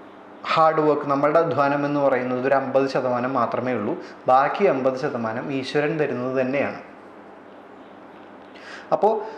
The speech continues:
നമ്മളുടെ കണ്ണിൽ, നമ്മളുടെ ഓരോരുത്തരുടെയും ക-, സാധാരണ കണ്ണിൽ വളരെ ചെറുതായതും തീരെ പ്രസക്തം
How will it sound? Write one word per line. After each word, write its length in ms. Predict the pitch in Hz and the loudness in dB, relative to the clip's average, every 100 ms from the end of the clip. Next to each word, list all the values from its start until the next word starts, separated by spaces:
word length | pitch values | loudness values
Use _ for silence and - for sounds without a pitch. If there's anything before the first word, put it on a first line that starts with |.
| - - - - - | -18 -20 -20 -18 0
നമ്മളുടെ 760 | 156 175 190 202 190 233 - - - | 0 4 4 4 4 2 2 -4 -4
കണ്ണിൽ, 360 | 143 123 107 - - | -4 -2 -6 -8 -6
നമ്മളുടെ 380 | 120 127 135 160 | -4 0 2 4
ഓരോരുത്തരുടെയും 880 | 165 143 135 139 123 127 131 - - | 4 2 0 -2 0 0 -2 -6 -4
ക-, 60 | 135 | -2
സാധാരണ 640 | - 139 131 143 147 151 | 2 2 2 2 2 0
കണ്ണിൽ 580 | 156 143 143 135 107 170 - - - - - - - - - | 0 0 0 0 0 -4 -10 -18 -20 -20 -20 -20 -20 -18 -2
വളരെ 400 | 165 170 202 247 | 4 6 6 4
ചെറുതായതും 920 | 254 214 185 180 165 160 147 127 - - - - - - 175 | 4 4 4 4 4 2 -2 -6 -10 -18 -20 -20 -20 -8 -2
തീരെ 320 | 180 202 233 | 2 4 4
പ്രസക്തം 720 | 240 175 170 - - 196 | 2 -2 -4 -2 -2 -2